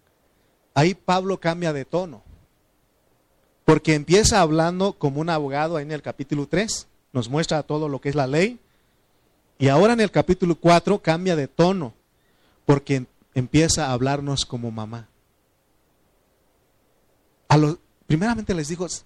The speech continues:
"Oh Gálatas insensatos". ¿Sabe qué es insensato? Tonto. "Oh hermanos tontos, hermanos Gálatas tontos". Es más, dijimos otro ver-, otra versión, ¿verdad?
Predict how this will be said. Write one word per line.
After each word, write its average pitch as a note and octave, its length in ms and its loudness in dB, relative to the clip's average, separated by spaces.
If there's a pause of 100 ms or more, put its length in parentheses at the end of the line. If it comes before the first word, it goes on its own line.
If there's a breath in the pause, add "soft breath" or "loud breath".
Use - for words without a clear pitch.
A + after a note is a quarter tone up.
(120)
"Oh E3+ 140 -4
Gálatas D#3+ 500 -8
insensatos". C#3 840 -8 (1000)
¿Sabe E3+ 260 2
qué E3+ 160 0
es D#3+ 100 -4
insensato? C#3 640 -8 (880)
Tonto. D3 440 -2 (800)
"Oh F#3 240 0
hermanos D#3+ 440 -6
tontos, D3 640 -10
hermanos C#3+ 400 -10
Gálatas C#3+ 460 -8
tontos". - 540 -12 (960)
Es C#3+ 140 0
más, D#3+ 160 -6
dijimos D3+ 320 -8
otro D3 180 -4
ver-, A#2+ 240 -8
otra C#3 300 -4
versión, B2 400 -8
¿verdad? A#2 180 -14